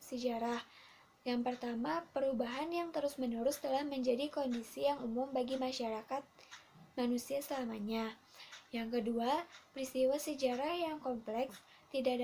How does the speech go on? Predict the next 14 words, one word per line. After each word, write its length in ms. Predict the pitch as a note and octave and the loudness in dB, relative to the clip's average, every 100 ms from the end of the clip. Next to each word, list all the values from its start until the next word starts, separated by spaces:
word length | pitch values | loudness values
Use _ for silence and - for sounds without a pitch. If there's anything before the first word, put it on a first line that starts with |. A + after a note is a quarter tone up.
| B3 | 0
dapat 280 | D#4 D#4+ | 0 0
dijelaskan 480 | D4 C4+ B3+ C4 C#4+ | 0 0 0 -2 -6
satu 320 | D4 C#4+ C#4 | -4 -4 -4
persatu 480 | C#4 C#4+ B3+ A3+ C#4+ | -4 -4 -4 0 -2
hubungan 640 | D4 C#4+ C4 B3+ B3+ C#4 D4+ | 0 -2 0 0 0 -2 -4
sebab 320 | C4+ C4+ C#4 | -2 -2 0
akibat 440 | - C4 C4 B3+ C4 | -4 -2 -4 -4 -4
yang 160 | C4+ C4 | -10 -8
sama. 480 | A3+ G#3 G#3+ G#3+ - - - - - - - | -8 -6 -6 -8 -10 -16 -20 -18 -18 -20 -10
Yang 320 | - D4 D4+ | -4 -2 -2
ketiga, 400 | D#4 D4 A#3+ B3 C4 - - C#4+ | -2 -2 -2 -4 -6 -14 -10 -6
peristiwa-peristiwa 1300 | C#4 C#4+ C4+ C4 C#4 D4 - C4+ - B3+ A#3+ B3 | -4 0 2 4 2 0 -2 -4 -2 -2 2 2
masa 400 | C4 B3+ B3+ A#3+ | 0 -2 -4 -4
lampau 560 | A3+ G#3 G3+ A#3 C#4+ D4+ | -4 -4 -4 0 0 -2